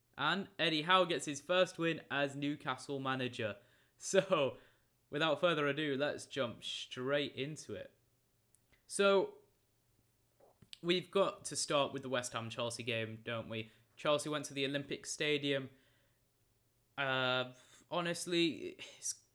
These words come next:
gonna be a good game. It's gonna be a good game, but I thought Chelsea w-, would win. But no, complete the opposite. West Ham beat Chelsea three two,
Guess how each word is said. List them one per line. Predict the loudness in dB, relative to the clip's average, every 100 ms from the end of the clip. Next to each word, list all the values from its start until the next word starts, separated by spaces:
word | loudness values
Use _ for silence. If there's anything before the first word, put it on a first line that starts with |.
| 0
gonna | 2
be | 4 2
a |
good | 2 -4 -2
game. | -4 -2
It's | -6
gonna | -6 -6
be | -6
a |
good | -6 -4
game, | -2 -2
but | -2
I |
thought | -2 -2 -4
Chelsea | -2 -2 -2 -6
w-, | -4 -4 -8 _
would | -10 -6 -2
win. | -2 -4 -12 _ _ _ _ _ _ _ _ _ _
But | 2 4
no, | 2 2 -2 -10 _ _
complete | -6 -4 -4 -2
the |
opposite. | -2 -2 -4 -4 -6 _ -4
West | -4 -2 -4
Ham | -2 0
beat | 0 -2 -4
Chelsea | -2 0 0 -2 -4
three | -4 -2 0 -2
two, | -2 -2 -2